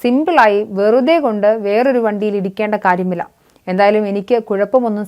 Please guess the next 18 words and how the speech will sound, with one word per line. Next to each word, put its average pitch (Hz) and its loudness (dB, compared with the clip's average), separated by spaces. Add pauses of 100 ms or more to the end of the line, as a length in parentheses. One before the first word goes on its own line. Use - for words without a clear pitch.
സംഭവിച്ചിട്ടില്ല. 190 -6 (280)
ഞാൻ 196 -4 (100)
ഇതുവരെ 214 -2
സുരക്ഷിതയാണ്. 196 -2 (520)
കുറച്ച് 311 6
ദിവസമായി 247 0
കടുത്ത 214 2 (140)
മാനസിക 240 0
വിഷമത്തിലായത് 220 0 (100)
കാരണമാണ് 196 0 (120)
വീഡിയോ 180 -4 (100)
ചെയ്യാതിരുന്നത്. 170 -10 (440)
ഞാൻ 285 2 (100)
വീഡിയോ 294 2 (100)
ചെയ്യുന്നത് 269 4 (120)
എനിക്ക് 233 -2
നീതി 233 -2
കിട്ടുമെന്ന് 220 -2